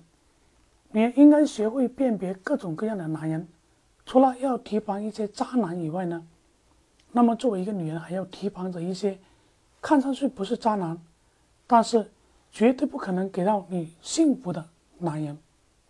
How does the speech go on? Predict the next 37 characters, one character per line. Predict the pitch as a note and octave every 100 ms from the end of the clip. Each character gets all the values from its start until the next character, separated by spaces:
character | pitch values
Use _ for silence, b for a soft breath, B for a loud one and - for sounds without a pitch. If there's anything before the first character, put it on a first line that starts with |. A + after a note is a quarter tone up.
| _ _ _ _ _ _ _ _ _
那 | -
么 | D4
今 | D#4 D4+
天 | C#4+
我 |
们 | G3
要 | B3
聊 | F3+ D#3 F3+
一 |
下， | F#3 A3 - b b b b -
女 | G3 G3
人 | A3+
到 | C#4
底 | A#3
要 | G3+ A3+
注 | A#3 D4 C4+
意 | C4
哪 | G#3+ F#3 G3+
几 | B3+ - F#3+
类 | E3+ C4+ G#3+
型 | - E3 F3+
的 | E3
男 | E3 E3 F#3
人， | F#3+ B3 - _ _ _ _ _ _ _
就 | A#3 G#3
算 | A3 G3
不 | E3+ F#3
是 | A#3
渣 | A3+ B3 A#3+
男 | A#3+ F3 E3 F3+
也 | D#3 -
给 | - D3+
不 | F3
了 | E3+
你 | D#3+
幸 | - G#3
福， | E3 D#3